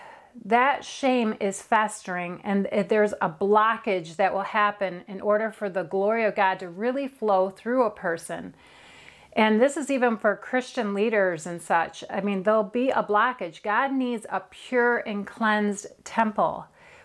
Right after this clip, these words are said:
one without spot or wrinkle. That is the one that he's coming back for. Jesus says, you know, "I'm coming back for that church without spot or wrinkle." That means that there is no sin on us. There is no hidden things within us.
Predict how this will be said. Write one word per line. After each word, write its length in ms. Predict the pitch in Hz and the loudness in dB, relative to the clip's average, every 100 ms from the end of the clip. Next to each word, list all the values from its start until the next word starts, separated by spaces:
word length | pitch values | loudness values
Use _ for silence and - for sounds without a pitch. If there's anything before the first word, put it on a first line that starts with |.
| - | 0
one 400 | 202 247 247 226 | 4 4 2 -2
without 460 | 202 196 196 - | -4 0 0 -2
spot 460 | - - 208 214 - | -6 0 2 2 -2
or 160 | 208 202 | -8 -10
wrinkle. 480 | 175 214 226 190 160 | -6 -6 -4 -4 -4
That 240 | 175 190 | -4 -2
is 220 | 240 254 | -2 -2
the 100 | - | -2
one 240 | 226 226 220 | 2 2 0
that 200 | 214 208 | -6 -6
he's 260 | 247 254 | -4 -4
coming 400 | - 247 240 214 | -4 0 2 4
back 340 | 214 220 214 - | 4 4 0 -2
for. 220 | 202 170 | 0 0
Jesus 400 | 165 226 226 233 | -2 -4 -2 -2
says, 260 | 240 208 - - - - 226 | 2 2 0 -14 -20 -12 0
you 60 | |
know, 100 | 208 | 2
"I'm 140 | 196 190 | 2 0
coming 260 | 240 240 | -2 2
back 260 | 233 240 - | 2 2 0
for 60 | |
that 180 | 214 190 | -4 -4
church 280 | - 247 - | -4 -8 -6
without 320 | 208 196 185 | -2 0 0
spot 420 | - - 220 214 - | -2 0 2 2 -2
or 140 | 190 | -6
wrinkle." 640 | 180 240 233 185 151 170 - - - _ - | -2 -2 2 2 2 -2 -12 -20 -20 _ 2
That 260 | 240 285 262 | 2 4 2
means 300 | 262 226 220 | 2 2 0
that 180 | 202 | 0
there 180 | 208 196 | 2 2
is 200 | 190 - - | 2 -2 -8
no 460 | 208 208 220 269 311 | -2 2 4 4 2
sin 320 | - 269 262 | 0 0 2
on 140 | 196 180 | 0 -2
us. 300 | 147 151 - | -4 -8 -6
There 280 | 196 220 | 0 2
is 260 | 220 214 196 | 4 2 2
no 360 | 214 233 277 285 | 2 4 4 2
hidden 480 | - 262 269 254 | -2 -4 -2 -2
things 420 | 240 262 247 233 - | -2 -2 -2 -2 -2
within 400 | 214 - 214 220 | -2 -2 -2 0
us. 380 | 175 160 - | 0 -2 -12